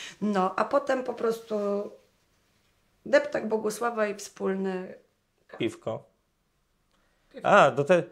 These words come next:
Speaker 2: do tego wszystkiego jest jeszcze taka mini anegdotka z tej historii, ponieważ oboje tam na kogoś czekaliśmy. Ona, jak już piliśmy to piwko, zapytałem się: „Co tu robisz? Czemu siedzisz sama? Jak, jak to możliwe?”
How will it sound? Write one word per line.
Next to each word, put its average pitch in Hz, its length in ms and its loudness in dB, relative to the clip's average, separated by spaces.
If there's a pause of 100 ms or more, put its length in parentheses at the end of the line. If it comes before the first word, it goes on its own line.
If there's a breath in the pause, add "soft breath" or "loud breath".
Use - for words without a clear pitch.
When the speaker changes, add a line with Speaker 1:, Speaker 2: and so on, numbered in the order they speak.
(140)
Speaker 2:
do 139 100 0
tego 151 220 2
wszystkiego 160 480 -2
jest 147 180 0
jeszcze 147 220 -6
taka 143 300 0 (320 soft breath)
mini 160 280 -2
anegdotka 151 540 2
z - 60 -12
tej 139 140 -2
historii, 160 440 -2
ponieważ 147 540 0 (1120)
oboje 170 340 6
tam 165 180 0
na 147 100 2
kogoś 143 300 -2
czekaliśmy. 131 600 -4 (840)
Ona, 151 220 4 (240)
jak 143 220 0
już 135 120 0
piliśmy 143 400 -4
to 143 100 -6
piwko, 143 340 -4
zapytałem 143 520 -2
się: 135 260 -8 (140)
„Co - 140 -12
tu - 120 -6
robisz? 151 300 -4
Czemu 131 200 -6
siedzisz 135 260 -10
sama? 131 420 -4 (520)
Jak, 139 300 0
jak 131 140 -4
to 143 100 -4
możliwe?” 139 520 -4